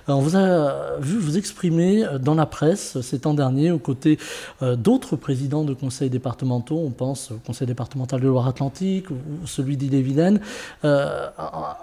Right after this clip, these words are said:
pour former une f-, quelque chose qui ressemble en fait à un cri d'alarme, euh, concernant les finances des départements. Euh, j'ai envie de vous poser la question aujourd'hui, est-ce que c'est mieux après les promesses de Michel Barnier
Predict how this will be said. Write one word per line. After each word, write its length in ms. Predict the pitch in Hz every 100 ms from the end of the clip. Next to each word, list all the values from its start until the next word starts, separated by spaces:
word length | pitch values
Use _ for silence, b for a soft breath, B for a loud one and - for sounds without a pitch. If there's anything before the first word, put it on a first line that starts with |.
| -
pour 140 | - 160
former 260 | 240 247
une 220 | 294 190 175
f-, 440 | - - - - 220 208 233
quelque 240 | - 220 220
chose 180 | 294 -
qui 80 |
ressemble 320 | 180 180 240 175
en 60 |
fait 220 | - 233
à 40 | 147
un 100 | 147
cri 280 | - 180 202
d'alarme, 560 | 156 139 135 135 131 127 B B B
euh, 540 | 139 131 139 139 139 120 - -
concernant 380 | 139 120 135 170
les 80 | 131
finances 600 | - 170 151 139 - -
des 180 | 131 123
départements. 600 | 139 139 135 - 131 127 127 B B B
Euh, 300 | 143 139 - 139
j'ai 240 | 131 113
envie 160 | 175 233
de 60 |
vous 100 | 185
poser 260 | 175 170 160
la 120 | 151
question 640 | - 135 - 165 185 202
aujourd'hui, 640 | 175 151 151 147 180 214 -
est-ce 180 | 175 -
que 160 | - 175
c'est 220 | - 160
mieux 480 | 151 156 170 202 254
après 260 | 143 135 156
les 100 | 139
promesses 360 | 151 143 147
de 80 | 135
Michel 280 | 139 131 143
Barnier 520 | 139 139 147 165 190